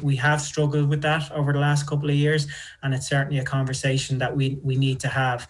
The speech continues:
Um, senior, senior into county is a choice. It, it is an absolute choice because it is a dedication to, to something, and it's a very high commitment. But at the same time, from my own perspective,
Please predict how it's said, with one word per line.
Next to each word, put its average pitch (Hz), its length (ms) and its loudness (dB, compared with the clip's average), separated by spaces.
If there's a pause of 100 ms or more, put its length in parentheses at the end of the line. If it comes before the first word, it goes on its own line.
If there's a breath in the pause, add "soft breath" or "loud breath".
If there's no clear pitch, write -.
(320 loud breath)
Um, 131 440 2
senior, 175 600 2
senior 170 380 0
into 151 200 4
county 139 380 2
is 131 140 -2
a - 40 -6
choice. - 600 -6
It, 139 240 0
it 139 100 2
is 143 160 4
an 139 100 2
absolute 143 520 0
choice 131 240 -2 (100)
because 131 360 -4
it 135 120 0
is 147 200 4
a 143 40 4
dedication 135 800 0 (320 loud breath)
to, 139 300 0
to - 160 -2
something, 139 440 0
and 127 160 -4
it's 123 160 -4
a 135 60 -2
very 139 320 2
high 131 220 0
commitment. 131 580 -4 (300 loud breath)
But 143 100 2
at 139 140 2
the 147 80 -2
same 147 300 2
time, 143 440 2 (580 loud breath)
from 143 280 0
my 143 160 4
own 151 200 2
perspective, 135 640 -2